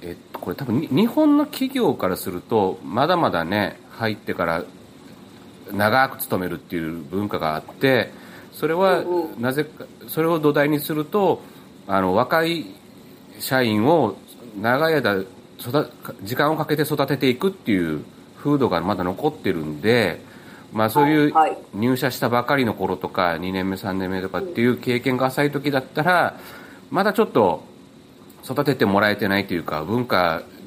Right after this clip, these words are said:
Speaker 1: 会社の文化とか風土とかっていうのがまだまだ分かってない状態だと思うんで、
Speaker 2: うん。うん。
Speaker 1: ちょっ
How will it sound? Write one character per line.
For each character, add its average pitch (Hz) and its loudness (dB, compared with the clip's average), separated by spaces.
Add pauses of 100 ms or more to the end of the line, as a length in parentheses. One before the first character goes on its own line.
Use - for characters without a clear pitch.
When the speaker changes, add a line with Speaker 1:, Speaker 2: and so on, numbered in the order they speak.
(360)
Speaker 1:
会 120 -2
社 117 2
の 131 2 (520)
文 113 0
化 113 0
と 98 -4
か 87 0
風 110 -2
土 98 0
と 95 0
か 98 -2
っ 95 0
て - -6
い 120 2
う 127 2
の 156 2
が 156 0 (300)
ま 135 2
だ 156 2
ま 123 2
だ 85 0 (180)
分 107 -2
か 151 0
っ 151 -8
て 147 0
な 160 2
い 156 0
状 110 0
態 98 0
だ 90 -2
と 87 -10
思 98 -4
う 87 -2
ん - -2
で、 139 2 (540)
Speaker 2:
う 403 -2
ん。 - 4
う 381 2
ん。 - 0
Speaker 1:
ち - 4
ょ 262 4
っ - -2